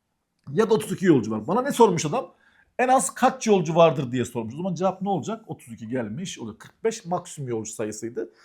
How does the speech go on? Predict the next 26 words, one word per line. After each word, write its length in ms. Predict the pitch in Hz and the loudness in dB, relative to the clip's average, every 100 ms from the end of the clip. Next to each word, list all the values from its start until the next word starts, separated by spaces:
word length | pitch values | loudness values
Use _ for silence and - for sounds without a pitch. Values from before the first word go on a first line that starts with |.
| _ _ | _ _
Kırk 240 | _ _ | _ _
beş 160 | 185 - | -10 -6
olmaz. 400 | 110 107 160 - | -6 -8 -12 -12
Bilginiz 500 | 127 98 120 196 - | -12 -10 -10 -10 -12
olsun. 360 | - 196 - - _ | -12 -12 -14 -20 _
Güzel 200 | 131 196 | -6 -4
bir 60 | - | -4
soru 200 | - 143 | -6 -6
ya. 180 | 104 95 _ _ _ - - _ _ _ _ _ _ - | -8 -10 _ _ _ -20 -20 _ _ _ _ _ _ -12
Duygulandınız 460 | 139 113 123 156 107 | -10 -8 -8 -8 -10
mı? 60 | - _ - | -14 _ -14
Bitmedi 320 | 135 - 180 | -8 -4 -4
mi 120 | 165 - _ | -4 -10 _
Serkan? 360 | 120 - 196 _ _ _ _ _ _ - _ _ _ | -10 -10 -14 _ _ _ _ _ _ -20 _ _ _
Çok 160 | 127 | -10
şey 100 | 151 | -10
bitmedi. 220 | 143 120 104 | -10 -8 -8
Evet, 240 | 101 - | -10 -14
bakacağız. 320 | 98 101 95 - - _ _ _ _ _ _ _ - - | -16 -14 -14 -16 -18 _ _ _ _ _ _ _ -20 -20
Bir 80 | - | -6
tane, 140 | 165 113 - | -4 -4 -8
<laughs> 100 | - | -8
bir 60 | |
tane 240 | - 220 202 | -2 0 0
soru 280 | 185 156 | -2 -4
kalmış. 300 | 135 131 - | -4 -8 -10